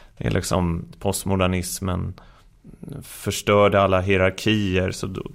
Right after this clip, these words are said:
och det ledde till någon slags normlöshet som gjorde till, ledde till att, eh, kvalitetsbegreppet utarmades och t-,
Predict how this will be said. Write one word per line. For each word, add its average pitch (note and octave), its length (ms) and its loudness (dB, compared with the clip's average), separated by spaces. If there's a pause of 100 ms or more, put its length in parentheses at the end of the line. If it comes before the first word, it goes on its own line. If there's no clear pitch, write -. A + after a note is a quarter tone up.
(140)
och - 140 -8
det G2+ 120 2
ledde F#2+ 300 2
till F#2 160 -6
någon F#2 120 -6
slags - 460 -8 (920)
normlöshet F#2 1080 2
som F2+ 200 -2
gjorde F2 260 -2
till, F2 260 -6 (300)
ledde F2+ 280 2
till E2+ 300 0
att, - 300 -2
eh, E2+ 160 -4
kvalitetsbegreppet E2+ 1300 -4 (360)
utarmades F2 1080 0
och F2 320 -4
t-, - 80 -14